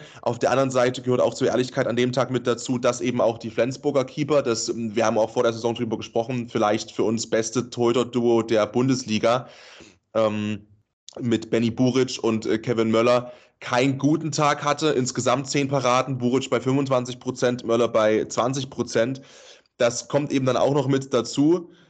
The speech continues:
Du hast, ja, ich sag mal, einen Hansen vielleicht in, in, im Normalform-Modus gehabt mit neun aus zehn. Aber dann, wenn du schaust, dann fällt's eben schon ein kleines bisschen ab, zumindest auch was die Quote angeht, die Trefferquote.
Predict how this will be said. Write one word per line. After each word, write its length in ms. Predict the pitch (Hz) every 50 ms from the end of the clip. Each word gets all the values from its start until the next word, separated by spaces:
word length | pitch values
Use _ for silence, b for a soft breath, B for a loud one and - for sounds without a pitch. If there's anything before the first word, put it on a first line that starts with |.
| B B -
Du 120 | - 139
hast, 500 | 127 127 143 - - - - - - _ _ _ _ _ _ _ _ _ _ _ -
ja, 220 | 120 117 113 117 - - - _ _ _
ich 120 | - 120 -
sag 200 | 139 131 131 139
mal, 260 | 139 135 135 131 117
einen 320 | - 123 127 123 123 120
Hansen 360 | 123 123 143 156 151 147 151
vielleicht 520 | 131 147 135 131 131 135 143 143 135 139 131
in, 240 | - 131 131 131 120
in, 420 | - 95 - - - 131 135 131
im 300 | 127 123 117 - 127 135
Normalform-Modus 1040 | 135 131 127 120 117 135 160 156 - - 156 147 143 143 143 147 143 143 135 139 -
gehabt 320 | 135 120 127 151 - -
mit 160 | 135 123 123
neun 220 | 123 123 131 139 -
aus 260 | - 117 120 - -
zehn. 400 | - - 131 139 151 165 175 - B B B B B B B B
Aber 200 | 120 120 131 127
dann, 240 | 127 127 131 147
wenn 120 | 143 139 131
du 80 | 131
schaust, 440 | 127 - - 127 120 131 143 135 -
dann 120 | 135 123 120
fällt's 260 | - 127 127 127 -
eben 140 | - 131 131
schon 140 | - 135
ein 40 | 127
kleines 300 | - 123 117 127 131 127
bisschen 260 | - 127 123 131 120
ab, 220 | 104 120 131 127 -
zumindest 240 | - 123 123 120 -
auch 120 | 120 120
was 140 | 123 117 123
die 120 | 123 123
Quote 400 | 123 - 120 131 147 139 147 107
angeht, 420 | 80 104 107 95 - 107 113 113 -
die 60 | 107
Trefferquote. 800 | - - 123 120 120 117 - - 110 110 110 107 127 127 127 127